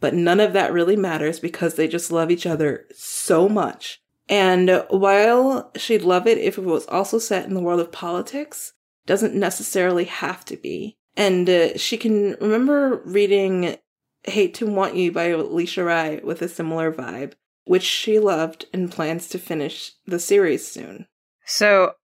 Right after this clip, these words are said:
Speaker 2: I gotta say this. So first of all, Tiffany included her Goodreads on this. And the fact that she did not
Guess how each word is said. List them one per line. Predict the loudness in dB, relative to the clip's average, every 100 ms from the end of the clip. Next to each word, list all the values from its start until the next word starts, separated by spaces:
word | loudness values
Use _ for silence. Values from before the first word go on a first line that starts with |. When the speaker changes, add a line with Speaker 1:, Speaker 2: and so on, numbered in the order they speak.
| -6
Speaker 2:
I | -2 2
gotta | 2 2
say | 2 4
this. | 4 2 -4 -10
So | -4 0
first | 0 2
of | 2
all, | 2
Tiffany | 0 -4 0 -2
included | -2 -2 0 0 -2
her | 0 2 2 0
Goodreads | -4 -2 -2 -2 -8 -6 -2
on | -2 -2
this. | -4 -6 -8 -12 -16 _ _ _
And | 2 4 6 4 2 -2 -10 -14 _ -8
the | -2 -2
fact | 0 0 0 -4 -14 -20 -12 0
that | 0 0
she | -6 -4 -4 -6 -4
did | -4 -4
not | -4 0 0 -2